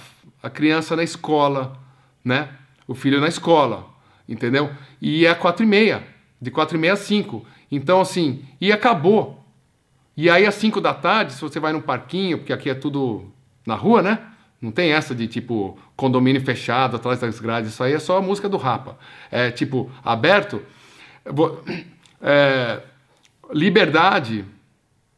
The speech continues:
liberdade, depois que a liberdade, né? Depois da água e comida e um shelter, né? E a,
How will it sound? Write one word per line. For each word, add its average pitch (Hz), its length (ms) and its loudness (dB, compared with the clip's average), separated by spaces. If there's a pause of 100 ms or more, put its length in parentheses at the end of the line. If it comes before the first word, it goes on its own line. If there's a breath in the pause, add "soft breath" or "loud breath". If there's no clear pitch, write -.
(240)
liberdade, 151 920 2 (680)
depois 147 960 0 (720)
que 151 120 0
a 151 60 4
liberdade, 151 720 2
né? 127 240 -4
Depois 139 400 0
da 156 160 -2 (380)
água 139 380 0
e 127 60 -2
comida 131 680 -2 (400 soft breath)
e 117 120 -4
um 120 80 -4
shelter, 160 500 0
né? 151 260 -2
E 117 60 -4
a, 107 140 -6